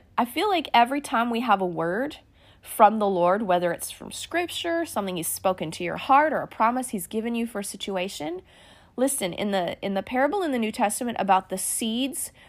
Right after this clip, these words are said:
um, the different kinds of seeds that are sown, it says that testing comes because of the word. So when you have a word that's been given to you by God for a situation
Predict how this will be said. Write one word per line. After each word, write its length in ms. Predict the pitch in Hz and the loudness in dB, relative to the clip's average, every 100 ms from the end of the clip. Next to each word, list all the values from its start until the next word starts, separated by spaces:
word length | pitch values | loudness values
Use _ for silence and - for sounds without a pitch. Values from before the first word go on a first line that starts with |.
| - - | -16 -2
um, 400 | 196 175 160 165 | 2 2 0 -4
the 60 | 190 | -4
different 300 | 226 - - | -2 -4 -4
kinds 220 | 226 202 | -2 -2
of 80 | 196 | -4
seeds 360 | - 226 202 | -2 -2 -2
that 140 | 202 190 | -2 -4
are 80 | |
sown, 600 | 190 - 202 190 233 339 - _ _ _ - _ _ _ _ - | -4 2 4 4 2 -6 -10 _ _ _ -20 _ _ _ _ -2
it 160 | 254 | 0
says 760 | - - - 339 - 185 175 - | 0 -2 0 4 4 2 0 -6
that 280 | 180 196 - | -4 -2 -2
testing 580 | - 320 320 - 392 370 | 0 2 4 2 -2 -2
comes 520 | - 285 269 262 247 | 0 0 2 0 -2
because 840 | 190 208 - - 285 226 170 - - - - - | -2 -4 -4 2 4 4 2 -4 -10 -18 -6 0
of 220 | 196 170 | 2 2
the 100 | 180 | 0
word. 420 | 170 165 80 - - _ - - - | 4 2 0 -8 -16 _ -20 -20 -2
So 180 | - | 4
when 220 | 254 240 247 | 6 6 2
you 180 | 320 | 2
have 260 | 403 453 359 | 2 2 4
a 80 | 262 | 4
word 420 | 202 208 226 202 | 4 4 2 0
that's 220 | 185 - | -2 -4
been 360 | - 175 165 170 - 170 | 0 0 -2 -10 -12 -4
given 360 | 190 247 262 233 | 2 2 2 0
to 120 | 214 | -2
you 140 | 180 | -2
by 280 | 170 180 214 | 0 2 2
God 320 | 202 185 175 | 4 4 4
for 260 | - 196 185 | 2 0 0
a 60 | |
situation 760 | 190 - - 170 160 - 277 | -2 -8 -6 -6 -6 -4 -4